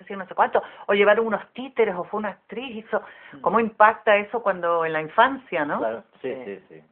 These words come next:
Speaker 3: sí. Bueno, pues, mm, para celebrar este Día Mundial del Teatro, pues, para mí ha sido una pasión, ¿no? No lo, nunca lo decidí dedicarme a esto, sino, mm,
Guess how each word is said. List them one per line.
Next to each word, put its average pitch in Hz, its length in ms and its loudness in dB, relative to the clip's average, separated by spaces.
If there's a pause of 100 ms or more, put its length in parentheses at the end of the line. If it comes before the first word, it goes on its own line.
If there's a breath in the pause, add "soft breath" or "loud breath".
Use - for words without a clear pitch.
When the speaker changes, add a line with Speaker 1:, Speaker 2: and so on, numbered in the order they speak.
(160)
Speaker 3:
sí. 85 160 -20 (580 soft breath)
Bueno, 123 320 -6
pues, 104 600 -2 (1040 soft breath)
mm, 87 580 -20
para 95 200 -8
celebrar 90 480 -10
este 101 280 -12
Día 92 460 -12 (760 soft breath)
Mundial 92 500 -12
del 95 180 -10
Teatro, 98 600 -10
pues, 85 180 -14 (1400 soft breath)
para 104 220 -8
mí 120 600 -12
ha 110 160 -12
sido 117 160 -12
una 107 160 -12
pasión, 107 500 -12
¿no? 110 300 -14 (280)
No 117 240 -10
lo, 147 220 -4
nunca 123 500 -10
lo 147 160 -4
decidí 123 580 -10 (100)
dedicarme 107 480 -10
a 107 100 -8
esto, 139 300 -14
sino, 107 280 -16
mm, 95 840 -20